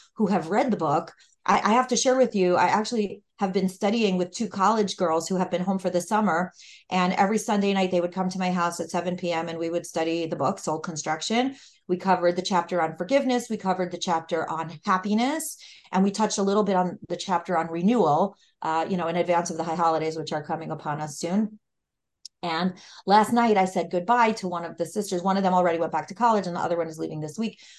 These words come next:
Um, and she was crying, um, as we were saying goodbye. And she said, "You know, I initially said yes to these sessions to make my dad happy." But she said, "I realized that I'm gonna miss them so much because they really fill me up."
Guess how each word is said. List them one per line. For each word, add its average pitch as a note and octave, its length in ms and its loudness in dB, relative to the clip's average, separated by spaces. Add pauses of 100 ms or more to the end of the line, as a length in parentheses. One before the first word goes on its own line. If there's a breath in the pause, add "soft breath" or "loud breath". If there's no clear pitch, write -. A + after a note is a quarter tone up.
(240 soft breath)
Um, F3 220 -2
and F#3 100 -6
she - 80 -4
was F3+ 140 -2
crying, G3 760 -2 (420)
um, D#3 440 -2 (140)
as G3 220 2
we A3+ 80 4
were G#3 80 6
saying G3 240 0
goodbye. A#3 300 0
And F#3 140 2
she G#3 120 -4
said, F#3 260 -2
"You G#3 80 2
know, G3+ 320 2 (300 loud breath)
I F#3 80 2
initially A3+ 440 2
said F#3+ 300 -4
yes F#3 200 0
to F#3 100 -14
these F3 160 -2
sessions F3 380 -2
to E3+ 100 -8
make E3 160 -4
my D#3 100 -4
dad D#3 240 0
happy." G3 560 -2 (1000 soft breath)
But F3+ 200 -2
she F#3 140 -2
said, E3+ 300 -2
"I - 60 -6
realized F3+ 440 0
that D#3+ 100 -4
I'm E3 80 -10
gonna E3+ 180 -8
miss D#3+ 240 -10
them D3+ 160 -8
so D3+ 300 -6
much C#3 520 -4 (200)
because D3+ 400 -10
they D#3+ 120 -2
really D#3+ 320 -4
fill E3 280 -8
me D#3 120 -6
up." E3 240 -8